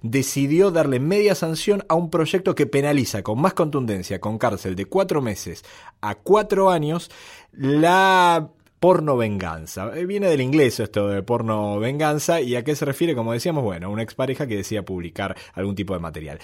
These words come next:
¿Qué es lo que penalizaría entonces esta norma si se llega a aprobar en diputados este año? Bueno, alguna persona que contenga en un celular, en un dispositivo electrónico, imágenes de una persona desnuda o un video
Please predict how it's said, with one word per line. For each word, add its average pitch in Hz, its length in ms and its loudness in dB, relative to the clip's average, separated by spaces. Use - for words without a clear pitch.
¿Qué 208 100 -2
es 208 40 -2
lo 185 80 0
que 135 120 -2
penalizaría 107 580 -4
entonces 135 460 -4
esta 120 240 -4
norma 135 320 0
si - 160 -10
se 104 100 -8
llega 135 220 -2
a - 20 0
aprobar 110 300 -2
en 104 80 -4
diputados 98 500 -6
este 110 220 -4
año? 147 300 -2
Bueno, 131 300 0
alguna 165 440 2
persona 190 460 2
que 120 160 -8
contenga 123 720 0
en 95 120 -6
un 107 120 -4
celular, 156 500 4
en 113 80 0
un 110 100 -4
dispositivo 107 400 -4
electrónico, 117 480 -2
imágenes 104 680 -2
de 95 240 -6
una 117 200 -2
persona 123 340 -2
desnuda 147 520 2
o 110 60 0
un 143 160 -2
video 202 440 6